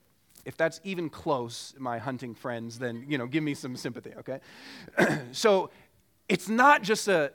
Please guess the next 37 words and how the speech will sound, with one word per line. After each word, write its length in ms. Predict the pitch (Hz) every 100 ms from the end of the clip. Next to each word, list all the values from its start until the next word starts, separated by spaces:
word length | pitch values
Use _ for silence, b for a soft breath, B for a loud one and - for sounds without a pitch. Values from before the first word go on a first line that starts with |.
| 180
you 120 | 196
don't 180 | 302 254
just 200 | 185 147
run 180 | 247 269
out 240 | 247 269 -
there 140 | 196
with 140 | 190
a 60 | 190
gun 340 | 160 262 233
and, 280 | 185 180 175
you 80 | 170
know, 120 | 175
run 240 | 170 240 254
up 180 | -
on 140 | 196 190
an 80 | 220
elk 320 | 247 160 -
and, 280 | 165 156 143
and 340 | 175 160 139
shoot 300 | 147 262 320
him. 140 | 165 107 _ _ _ _
It's 100 | -
not 120 | 233 214
how 140 | 185
it 60 | 185
works. 460 | 320 - - - _ _ _ _ _ _ _ -
And 100 | 196
that's 180 | 240
not 160 | 220 156
how 60 | 151
Satan 360 | - 202 -
works. 420 | 101 - _ - _ _ _ _ _
Satan 480 | - - 269 269 202 -
is 160 | 185
a 100 | 165
patient 680 | - - 220 220 226 208 - _ _ _ -
tempter. 440 | 175 151 - 87